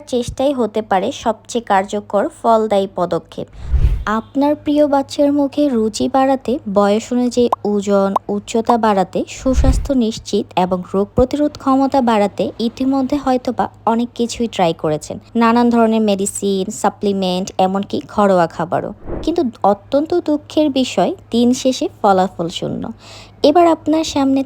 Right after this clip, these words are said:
থাকতে পারে সর্বশেষ ভরসা, আর সেই শেষ ভরসার নাম প্রপার ফুড বিডির হোমমেড গ্রো আপ বেবি সেরেলাক। কি চমকে যাচ্ছেন?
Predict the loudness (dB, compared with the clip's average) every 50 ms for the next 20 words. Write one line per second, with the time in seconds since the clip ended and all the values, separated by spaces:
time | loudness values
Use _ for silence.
0 | 0 -2 -2 -2 -2 -4 -4 -2 0 -2 0 -2 -4 -6 -2 0 0 0 0 0
1 | -2 -6 -6 -2 -2 -2 -2 -2 -4 -6 -2 0 2 2 2 0 0 -4 -6 -6
2 | -8 -14 -20 -16 -8 -2 0 0 0 0 -2 -6 -14 -18 -16 -8 -2 0 0 2
3 | 0 -2 -2 -2 -2 -2 -2 -6 -4 -2 0 2 2 0 -2 -2 -2 -2 0 0
4 | 0 -2 -2 -4 -6 -12 -20 -20 -20 -20 -20 -20 -4 0 2 2 2 4 2 2
5 | 2 0 0 0 2 2 0 -2 -8 -8 -4 -2 -2 -2 0 -2 -2 -2 -2 -4
6 | -2 0 0 2 2 2 0 0 -2 -6 -10 -2 2 4 4 6 6 4 4 2
7 | 0 -4 -18 -6 0 2 2 2 2 0 -2 0 -2 -2 -2 -2 -6 -8 -8 -10
8 | -14 -20 -20 -20 -20 -20 -20 -20 -20 -10 -4 -4 -4 0 2 2 2 2 2 0
9 | 2 2 2 2 0 0 0 -2 -2